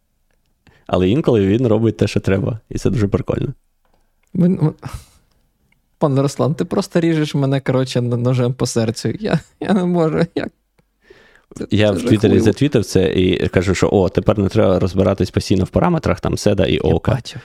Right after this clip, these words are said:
Speaker 1: А, а мені, е, там
Speaker 2: Це
Speaker 1: хтось
Speaker 2: про фіш.
Speaker 1: відповів: «А що робить, да, що робить, якщо ти вже розібрався?» Ну, я кажу: «Шукать терапевта, ну, шкода людину».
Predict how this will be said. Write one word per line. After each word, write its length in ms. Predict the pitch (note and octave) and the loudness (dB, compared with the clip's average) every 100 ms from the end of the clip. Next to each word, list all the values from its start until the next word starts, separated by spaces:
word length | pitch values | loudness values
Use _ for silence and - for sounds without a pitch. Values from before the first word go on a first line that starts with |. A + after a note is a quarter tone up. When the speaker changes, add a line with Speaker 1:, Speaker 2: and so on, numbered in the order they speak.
| - _ | -20 _
Speaker 1:
А, 460 | - F2 F2 F2 - | -2 0 2 0 -2
а 220 | - E2+ | 0 0
мені, 540 | F2 F#2 F#2+ G2 F#2+ - - | 2 2 2 2 2 -2 -4
е, 500 | - F#2+ F2+ F2 E2 | -2 0 2 0 0
там 80 | - | 0
Speaker 2:
Це 60 | F#2 | 0
Speaker 1:
хтось 160 | F#2+ | 2
Speaker 2:
про 120 | F#2+ B2 | 2 2
фіш. 100 | - | 2
Speaker 1:
відповів: 300 | G2 G#2 - | 4 2 0
«А 80 | F#2 | -2
що 180 | - A2+ | 2 2
робить, 360 | G2+ G2+ F#2+ - | 2 2 0 0
да, 160 | F#2 | 0
що 140 | F#2+ A#2+ | 2 2
робить, 260 | A#2 G#2+ | 2 2
якщо 220 | G2 F#2+ G2+ | 2 2 2
ти 120 | G2+ | 2
вже 160 | F#2+ | 2
розібрався?» 580 | F#2+ G2 A2 F2+ F2+ - F#2 | 2 2 2 2 0 0 0
Ну, 120 | F#2 | 2
я 100 | F#2 | 0
кажу: 280 | - F2+ F2+ | 0 -2 -4
«Шукать 340 | - G2 G2 - | -6 -4 -4 -2
терапевта, 600 | F#2+ F2+ G2 F#2+ - - - - | -2 0 -2 -4 -6 -12 -12 -10
ну, 200 | - G2 - _ | -6 -8 -8 _
шкода 400 | - G2 G2 G2 | -8 -2 0 2
людину». 420 | G2 - E3 C#3 | 0 0 0 -2